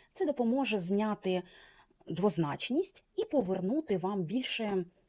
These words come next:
ясності та контролю. Пам'ятайте, ви маєте право на повагу і чіткі наміри.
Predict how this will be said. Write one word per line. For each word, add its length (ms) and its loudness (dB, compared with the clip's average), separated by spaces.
ясності 640 -4
та 120 -12
контролю. 440 -8
Пам'ятайте, 680 -4
ви 180 0
маєте 420 -2
право 440 0
на 260 2
повагу 640 -2
і 180 -4
чіткі 340 -8
наміри. 360 -10